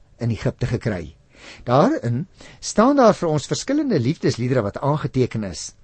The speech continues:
maar sommige stem baie ooreen met wat die liefdesgedigte hier in die boek Hooglied vir ons sê. Vry vertaal klink een van hulle byvoorbeeld so, nou haal ek vir jou 'n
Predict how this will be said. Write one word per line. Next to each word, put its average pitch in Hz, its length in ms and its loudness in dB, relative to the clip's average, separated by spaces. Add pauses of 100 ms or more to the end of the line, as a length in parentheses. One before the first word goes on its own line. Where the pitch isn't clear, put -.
(340)
maar 160 200 2
sommige 294 500 0
stem 147 260 2
baie 220 340 2
ooreen 135 560 2 (340)
met 135 240 2
wat 120 100 4
die 113 120 -2
liefdesgedigte 123 1000 0 (420)
hier 170 300 4
in 135 100 0
die 117 80 0
boek 131 160 2
Hooglied 117 560 0 (200)
vir 123 200 -2
ons 104 240 -4
sê. 80 240 -4 (540)
Vry 285 240 6
vertaal 135 640 -2 (340)
klink 202 240 4
een 185 240 4
van 156 140 2
hulle 135 120 0
byvoorbeeld 120 460 0
so, 147 320 2
nou 120 180 0
haal 143 220 2
ek - 100 -12
vir 139 80 -2
jou 110 140 0 (320)
'n 120 280 -2